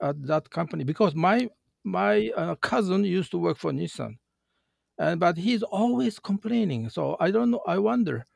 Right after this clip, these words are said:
why he w-, is in Tokyo, and, uh, I, I've been wondering why he's complaining about the big company, uh, where he works for,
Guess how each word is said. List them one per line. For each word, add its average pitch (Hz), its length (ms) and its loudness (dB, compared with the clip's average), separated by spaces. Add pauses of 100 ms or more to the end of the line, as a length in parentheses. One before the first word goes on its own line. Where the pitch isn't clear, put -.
(240)
why 208 300 0
he 220 160 0
w-, 220 180 2
is 180 200 0
in 156 200 0
Tokyo, 190 520 -2 (200)
and, 147 300 -8
uh, - 260 -2 (520)
I, - 80 -2 (100)
I've 226 140 2
been 214 160 2
wondering 196 440 2
why 233 300 -2
he's 247 300 -6
complaining 220 680 0
about 147 320 0
the 139 60 -8
big 196 240 -8
company, 160 560 -4 (100)
uh, 143 220 -6
where 175 320 0
he 170 140 0
works 156 360 0
for, 143 400 -4